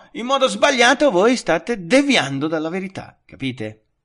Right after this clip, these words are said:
Quindi è importante sapere quale Bibbia stai leggendo, come è strutturata, come è formata, quali sono i passaggi biblici, eh, eh, cioè la parte che costituisce la vera parola di Dio e qual è la parte aggiunta invece dagli uomini.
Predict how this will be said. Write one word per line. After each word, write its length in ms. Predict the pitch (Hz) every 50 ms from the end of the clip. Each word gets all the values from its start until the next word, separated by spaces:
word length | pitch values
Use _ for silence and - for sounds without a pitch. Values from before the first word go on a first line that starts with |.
| _ _ -
Quindi 360 | - 131 127 117 107 98 101
è 80 | - 113
importante 640 | 117 117 123 127 120 - 165 147 123 113 - 87 -
sapere 560 | - 110 98 - - 139 151 147 139 120 107
quale 280 | - 120 113 151 170
Bibbia 360 | 147 143 135 120 110 127 127 127
stai 220 | - - 120 127
leggendo, 640 | 131 131 123 123 131 123 120 117 117 113 123 117 - - - - _ _
come 260 | _ - 143 135 123 113
è 20 |
strutturata, 840 | 110 - _ - 107 98 - 107 120 143 147 143 139 139 - 127
come 240 | 131 - 131 123 117
è 40 | 110
formata, 760 | - - 104 113 104 113 127 135 127 127 127 123 - 127 113
quali 280 | - - 151 143 135 123
sono 360 | 127 - 139 131 127 123 120
i 80 | 117 -
passaggi 480 | - 113 - - - 131 123 107 113
biblici, 640 | 98 117 131 123 113 117 117 110 - - 117 107 - - - - _ _ _ _ _
eh, 460 | - 110 117 113 113 107 110 120 113
eh, 60 | 107
cioè 180 | 101 - 143 117
la 160 | 110 120 123
parte 440 | 123 - 139 143 151 143 - - 120
che 140 | - 113 110
costituisce 680 | - 127 120 - 131 117 - - 156 151 - - 117
la 120 | 110 107
vera 320 | 110 139 147 139 120 110 104
parola 360 | - 107 107 117 117 120 123
di 200 | 139 170 156 131
Dio 260 | 123 143 151 160 170 - - - - -
e 120 | 131 127
qual 200 | - 160 156 160
è 80 | 170 165
la 160 | 156 151 -
parte 460 | - - 147 151 160 - - 185 165
aggiunta 520 | - 190 202 170 151 170 165 175 160 208
invece 340 | 190 165 131 139 143 - 143
dagli 200 | 117 101 95 107
uomini. 640 | 139 175 185 170 160 147 131 120 101 90 - _ _